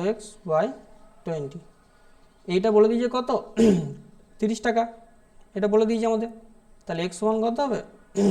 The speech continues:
<clears throat> তিরিশ into twenty by বারো, দুই ছয় বারো, ছয় পাঁচে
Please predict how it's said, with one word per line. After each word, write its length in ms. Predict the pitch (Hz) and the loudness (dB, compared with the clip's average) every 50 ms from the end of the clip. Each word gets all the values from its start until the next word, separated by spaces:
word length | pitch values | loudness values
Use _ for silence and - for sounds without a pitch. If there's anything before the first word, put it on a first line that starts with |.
| 175 | 2
<clears throat> 580 | 151 139 123 - - - - - _ _ _ - | 0 -4 -8 -14 -18 -20 -20 -20 _ _ _ -12
তিরিশ 400 | 170 165 165 190 208 240 277 269 - - - _ _ - - _ - _ _ _ _ _ _ _ - _ - | -12 -6 -4 -2 -2 -2 -4 -8 -14 -20 -20 _ _ -20 -20 _ -20 _ _ _ _ _ _ _ -20 _ -16
into 420 | 190 156 151 156 165 170 - 208 247 - - - - - _ _ _ - - - _ - _ _ _ _ _ _ _ _ _ | -12 -10 -10 -10 -10 -4 -4 -4 -4 -4 -8 -16 -20 -20 _ _ _ -20 -20 -20 _ -20 _ _ _ _ _ _ _ _ _
twenty 380 | 175 170 165 170 165 165 180 175 | -8 -6 -6 -8 -8 -8 -8 -8
by 180 | 180 185 196 190 | -6 -6 -6 -6
বারো, 280 | 185 170 160 160 165 175 - - - - - - - - _ _ - - - - _ _ _ _ _ _ _ - - _ _ _ _ _ - - _ _ _ _ _ - - _ - - - _ _ _ _ - - - - - - - _ _ 311 _ _ 440 _ _ - - _ _ 880 855 - - _ _ _ _ - - - - _ _ _ _ _ _ - - 269 233 165 143 143 | -4 -4 -4 -4 -6 -10 -14 -20 -20 -20 -20 -20 -20 -20 _ _ -20 -20 -20 -20 _ _ _ _ _ _ _ -20 -20 _ _ _ _ _ -20 -20 _ _ _ _ _ -20 -20 _ -20 -20 -20 _ _ _ _ -20 -20 -20 -20 -20 -20 -20 _ _ -20 _ _ _ _ _ -20 -20 _ _ -20 -20 -20 -20 _ _ _ _ -20 -20 -20 -20 _ _ _ _ _ _ -20 -20 -16 -14 -14 -10 -8
দুই 160 | 151 156 165 175 | -8 -8 -8 -10
ছয় 300 | 175 - - 170 175 185 180 | -12 -10 -8 -6 -6 -6 -4
বারো, 340 | 170 165 151 156 202 262 285 - - - - - _ - _ _ - - - - - _ _ _ _ _ | -4 -4 -2 -2 -2 -4 -4 -8 -10 -16 -20 -20 _ -20 _ _ -20 -20 -20 -20 -20 _ _ _ _ _
ছয় 260 | - - 165 156 147 147 | -16 -10 -8 -6 -6 -6
পাঁচে 400 | 147 - 156 147 147 - - 233 | -8 -10 -12 -12 -12 -12 -12 -12